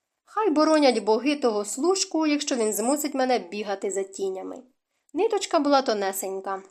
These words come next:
але той Джон Арен, якого знав Нед, ніколи не носив обладунків, розцяцькованих сріблом чи коштовним камінням. Для нього криця означала крицю, і робилася вона для захисту, а не для прикраси.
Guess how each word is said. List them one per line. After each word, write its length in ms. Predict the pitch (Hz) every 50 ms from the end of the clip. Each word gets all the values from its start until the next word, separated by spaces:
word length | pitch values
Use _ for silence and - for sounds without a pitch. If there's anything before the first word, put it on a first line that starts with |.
| _
але 240 | - 214 214 214 208
той 280 | 208 - 302 311 302 254
Джон 340 | 196 - 262 254 240 202 -
Арен, 400 | - 254 294 320 311 254 214 208 208
якого 360 | 226 208 208 - 214 214 208
знав 220 | 196 220 208 202 202
Нед, 360 | 208 214 208 196 185 190 - _ _ _ _ _ - -
ніколи 380 | 240 240 247 - 415 403 392
не 120 | 359 320 311
носив 340 | 294 294 294 294 330 311 294
обладунків, 880 | 285 226 247 240 240 214 226 247 240 220 208 202 - 185 180 185 - -
розцяцькованих 800 | - 226 - - - 208 - - - 262 247 233 220 220 220 214
сріблом 520 | - 262 277 320 269 262 262 254 262 254
чи 140 | 254 - 233
коштовним 600 | - - 214 - - - 202 196 196 196 202 202
камінням. 600 | - 220 220 233 233 202 185 185 185 - - 214 _ _ _ _ _ _ _ _ _
Для 120 | - 220 240
нього 260 | 302 392 392 302 -
криця 500 | - - 254 269 320 349 349 - 294 269
означала 500 | 254 254 240 226 226 - 226 214 214 220
крицю, 540 | 220 - 233 214 208 202 - - 202 196 190 - - -
і 80 | 240
робилася 500 | 208 214 202 214 240 233 226 226 - 226
вона 240 | 214 220 220 220 214
для 140 | 208 214 214
захисту, 680 | - 269 277 277 269 - 226 220 - - 220 202 196 - - _ _ -
а 100 | 254 247
не 100 | 220 214
для 140 | 208 208 214
прикраси. 680 | 214 247 240 240 - 247 196 175 180 - - - -